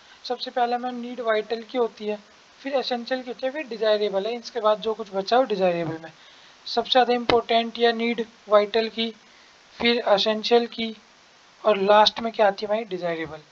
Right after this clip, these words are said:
ये sequence कई बार अलग-अलग तरीके से पूछते हैं वो। स्पेयर parts मतलब अगर हमें हर तरह की दवाई है, इन तीन category में हमने बांट दी हो कि भाई ये वाली ड्रग, ये वाली जो,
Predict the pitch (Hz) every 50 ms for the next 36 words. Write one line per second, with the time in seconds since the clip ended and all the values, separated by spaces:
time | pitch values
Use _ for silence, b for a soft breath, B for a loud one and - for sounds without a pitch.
0 | b b b b b b - 226 269 285 - 254 233 - - 226 240 247 254 -
1 | - - 240 240 240 220 226 247 262 226 226 220 226 226 220 226 226 220 - 247
2 | 220 220 208 220 214 220 254 247 - 220 208 - - - 180 160 147 143 143 -
3 | _ _ _ _ _ _ _ _ _ _ _ _ _ - - - - - - -
4 | 269 262 262 - 277 269 277 269 277 254 247 262 262 - 254 233 - 240 254 269
5 | 254 240 226 240 240 233 226 233 254 269 269 - - - - _ _ _ _ _
6 | - - - - - 254 262 - - 262 247 240 - 269 247 226 240 226 226 226
7 | 220 196 175 160 160 B B B B B B B 240 262 - - 254 262 269 247
8 | 262 247 240 - 247 220 240 247 247 247 247 233 240 262 262 220 208 208 214 214
9 | 208 175 180 165 160 151 - - - B B B B B - - 233 247 254 233
10 | 226 226 226 220 226 220 226 233 185 202 208 202 208 220 208 202 202 214 220 220
11 | 220 220 220 226 226 240 233 240